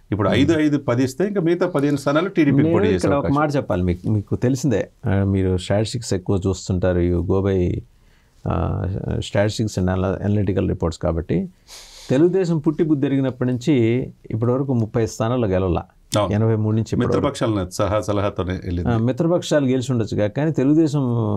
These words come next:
Speaker 2: ఇమేజ్ తోటి అయితే గెలిచిన స-, లేవు.
Speaker 1: అవును.
Speaker 2: So, ఇప్పుడు మనం ఎలా క్యాలిక్యులేట్, తెలుగుదేశం ఎలా క్యాలిక్యులేట్ చేస్తుంది అనేది పొలిటికల్ గైడెన్స్ చెప్తున్న మాట ఏంటంటే, out of వన్ సెవెంటీ ఫైవ్, ఆ ముప్పై తీసేస్తే నూట నలభై ఉంటాయి. ఆ నూట నలభైలోనే వీళ్ళందరికీ ఇప్పుడు వీళ్ళకి నలభై ఇచ్చినా, యాభై ఇచ్చినా, వాళ్ళకి ఒక పది ఇచ్చినా,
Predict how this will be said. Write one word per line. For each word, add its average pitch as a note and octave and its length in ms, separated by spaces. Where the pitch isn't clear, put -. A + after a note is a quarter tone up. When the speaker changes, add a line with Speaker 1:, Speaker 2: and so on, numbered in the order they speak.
Speaker 2:
ఇమేజ్ B2 360
తోటి A#2+ 180
అయితే B2 160
గెలిచిన G#2+ 460
స-, - 160
లేవు. G#2+ 500
Speaker 1:
అవును. F#2 300
Speaker 2:
So, F#3+ 60
ఇప్పుడు F3 240
మనం D3 220
ఎలా C3+ 260
క్యాలిక్యులేట్, D3+ 440
తెలుగుదేశం E3 420
ఎలా D3+ 140
క్యాలిక్యులేట్ C#3 480
చేస్తుంది A#2+ 360
అనేది A#2+ 360
పొలిటికల్ A#2 500
గైడెన్స్ A2 340
చెప్తున్న G2+ 200
మాట G#2 220
ఏంటంటే, G2 540
out A#2 140
of B2 180
వన్ A#2 140
సెవెంటీ B2 300
ఫైవ్, D#3+ 180
ఆ C3+ 60
ముప్పై A#2 380
తీసేస్తే B2 460
నూట A2+ 200
నలభై G#2 280
ఉంటాయి. F#2+ 280
ఆ A#2+ 80
నూట C3+ 260
నలభైలోనే E3 720
వీళ్ళందరికీ D#3 480
ఇప్పుడు B2 220
వీళ్ళకి C3 240
నలభై C3+ 280
ఇచ్చినా, C#3+ 320
యాభై B2+ 300
ఇచ్చినా, C3 240
వాళ్ళకి A#2+ 180
ఒక A2+ 120
పది A2 140
ఇచ్చినా, F#2 300